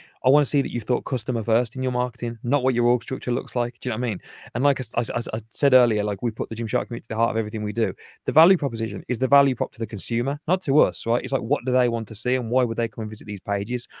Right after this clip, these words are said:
Not, "Oh, whose department looks after that? Well, let's make it that then." Do you know what I mean? So, yeah, even little decisions like that, you can see where our customer first mentality sort of seeps in.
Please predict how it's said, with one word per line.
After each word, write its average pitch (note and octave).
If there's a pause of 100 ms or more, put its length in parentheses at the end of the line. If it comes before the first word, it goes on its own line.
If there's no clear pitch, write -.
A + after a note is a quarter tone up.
(180)
Not, D3 (320)
"Oh, B2
whose C#3
department C3+
looks C3
after A#2+
that? A2+
Well, G#2
let's A#2+
make A2+
it G#2
that A2
then." F2+
Do -
you A2+
know A2+
what A2+
I A#2
mean? G#2
So, A2
yeah, G#2+ (240)
even D#3+
little D#3
decisions C3+
like B2
that, B2+
you A#2+
can B2+
see C#3+
where B2+
our A#2+
customer A#2
first A2
mentality G#2+
sort G2+
of F#2+
seeps -
in. G#2